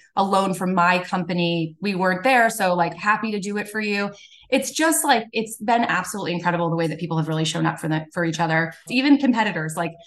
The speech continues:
you know, we're all kind of, we're all in this, um, in boat together and, and need to figure out how we push forward.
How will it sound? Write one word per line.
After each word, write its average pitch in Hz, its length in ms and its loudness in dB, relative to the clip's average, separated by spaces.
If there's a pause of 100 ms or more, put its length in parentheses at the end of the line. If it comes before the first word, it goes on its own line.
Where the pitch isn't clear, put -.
(240)
you 214 120 0
know, 185 80 4
we're 202 160 4
all 180 260 4
kind 180 180 -2
of, 165 180 0
we're 170 200 -4
all 170 160 2
in 165 160 0
this, 160 220 -2
um, 151 360 -2
in 160 140 -2
boat 156 180 -6
together 156 380 -2
and, 160 280 -2
and 165 100 -2
need 160 120 0
to 160 80 -6
figure 156 340 -6
out 160 320 0 (640)
how 165 260 -4
we 160 80 0
push 156 240 -8
forward. 165 300 -6